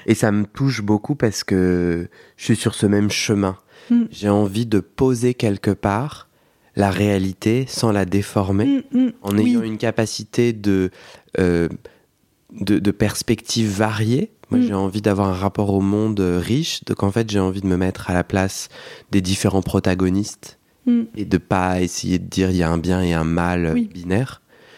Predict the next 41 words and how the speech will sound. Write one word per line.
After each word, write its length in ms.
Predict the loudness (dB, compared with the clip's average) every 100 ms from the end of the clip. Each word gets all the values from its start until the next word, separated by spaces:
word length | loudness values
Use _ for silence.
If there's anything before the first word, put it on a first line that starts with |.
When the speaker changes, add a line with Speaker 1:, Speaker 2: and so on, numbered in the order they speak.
| -20 -20 _ _ _ _ _ -2
Speaker 1:
Mais 80 |
j'ai 140 | 0 0
aussi 240 | 0 0
envie 340 | -2 0 -2 -4 _ -4
de 100 | -2
poser 420 | 2 0 2 2
là, 200 | 2 0
cette 220 | -2 -4
réalité-là, 720 | -2 0 0 0 0 0 0 -2 -6 -20 -20 _ _
parce 320 | -4 -2 -2
que 320 | 0 0 2 -2 _ -4
à 120 | -2
force 360 | 0 0 0 0
de 80 | 2
la 160 | 2
re-, 140 | 2 0
je 100 | 0
te 80 |
parle 220 | 0 0 0
de 80 |
moi, 180 | 0 0
hein, 140 | 0 0
Speaker 2:
Hmm. 340 | 0 2 0 -4
Speaker 1:
à 60 |
force 240 | -6 -4 0
de 80 |
la 140 | 0 2
relativiser, 960 | 0 0 -2 -6 -6 -4 0 0 0 -6 _ -20 -20 _ -4
en 120 | -2
fait, 580 | 0 0 -2 -8 -14 -14 _ _ -4
je 100 | 0
me 100 | 2
fais 180 | 2 0
croire 560 | -2 -2 0 0 -4 -2
que 120 | 0
je 100 | 2
la 100 | 0
diminue, 500 | 0 0 0 0 0
mais 120 | 0 0
je 60 |
l'amplifie. 640 | -2 -2 -4 -4 -2 -4